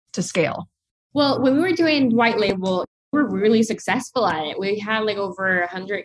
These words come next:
Speaker 2: agencies that we were, like, providing the service to, and imagine, like, how many clients they had. But as we were doing it, we also got the data on, like, okay, what are the successful agencies doing right now?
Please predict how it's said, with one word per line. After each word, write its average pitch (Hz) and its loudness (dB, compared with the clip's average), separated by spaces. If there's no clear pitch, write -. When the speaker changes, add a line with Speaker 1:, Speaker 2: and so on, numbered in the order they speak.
Speaker 2:
agencies 202 0
that 180 -2
we 180 0
were, 180 0
like, 165 -2
providing 175 -2
the 160 -8
service - -8
to, 190 0
and 185 0
imagine, 180 -2
like, 175 -2
how 175 -2
many 175 -2
clients 170 -8
they 170 -8
had. 202 -2
But 403 4
as 269 2
we 269 2
were 269 6
doing 339 4
it, 226 2
we 220 6
also 254 2
got 202 2
the 196 -2
data 196 0
on, 170 -2
like, 175 -4
okay, 180 -2
what 214 2
are 262 2
the 285 0
successful 208 -2
agencies 180 -2
doing 170 -4
right 151 -4
now? 160 -8